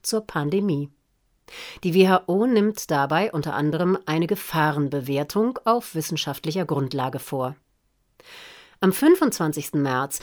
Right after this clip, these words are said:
stellte der Bundestag eine epidemische Lage von nationaler Tragweite fest. Diese ist seitdem in Kraft. Zuerst wurde die Generalklausel des Paragraphen achtundzwanzig Infektionsschutzgesetz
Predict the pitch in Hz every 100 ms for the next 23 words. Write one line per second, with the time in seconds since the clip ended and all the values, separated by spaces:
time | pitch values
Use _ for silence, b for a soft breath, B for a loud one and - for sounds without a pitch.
0 | B - 202 208 208 165 175 214 220 208
1 | 202 208 - 151 147 139 - - 254 277
2 | 208 202 208 - 156 147 160 196 - 156
3 | 151 175 - 190 175 165 185 - 139 139
4 | 127 123 131 - - - - - _ -
5 | B B 190 190 185 220 220 - - -
6 | _ 139 185 247 - 202 185 196 165 -
7 | - - - - - - _ _ - B
8 | B 214 202 240 - 202 180 156 147 143
9 | 139 139 147 160 160 185 165 170 165 220
10 | 220 160 - - 151 147 156 160 156 185
11 | 156 - 160 - 185 190 - 196 - 180
12 | 180 170 - - 170 165 - 170 - -
13 | 170 214 -